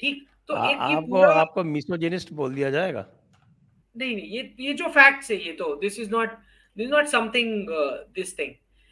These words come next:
Speaker 1: ये तो क्लियर फैक्ट्स है। This is scientifically proven कि memory is more of a, uh, feminine, uh, qua-, uh, character, uh, quality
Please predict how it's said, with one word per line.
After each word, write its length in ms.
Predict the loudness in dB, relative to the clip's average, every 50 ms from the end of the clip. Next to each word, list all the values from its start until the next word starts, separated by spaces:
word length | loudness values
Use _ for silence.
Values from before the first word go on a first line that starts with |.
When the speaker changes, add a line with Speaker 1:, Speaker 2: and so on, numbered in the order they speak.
| _ _ _
Speaker 1:
ये 140 | -12 -12 -8
तो 120 | -8 -8 -6
क्लियर 340 | -4 -2 0 2 2 2
फैक्ट्स 480 | 2 4 4 4 4 4 0 -6 -12 -14
है। 200 | -14 -16 -18 _ _ _ _ -16 -16 -16 -12 -12
This 100 | -12 -10 -10
is 60 | -10
scientifically 800 | -2 0 2 2 2 0 -4 -6 -8 -8 -8 -6 -4 -2 -2 -2 -2 -2
proven 360 | -2 0 2 2 2 0 -2 -4 -6 -6
कि 100 | -6 -6
memory 680 | -4 -4 -4 -2 0 0 0 0 0 -2 -2 -4 -4 -4
is 160 | -4 -4 -2
more 160 | 0 2 2
of 200 | 2 0 0 2
a, 180 | 2 2 2 0 -4 -10 -20 -20 -20 _ _ -2 0
uh, 160 | 2 2 2 4 4
feminine, 560 | 4 6 6 4 2 4 4 4 4 4 0 -6
uh, 460 | -10 -12 -12 -10 -8 -6 -6 -6 -8 -10 -12 -12 -8 -6
qua-, 260 | -6 -6 -6 -8 -12
uh, 60 | -4 2 2
character, 460 | 2 2 2 -2 -6 -12 -10 -8 -8
uh, 60 | -8
quality 480 | -8 -4 -4 -2 -2 -2 -4 -4 -10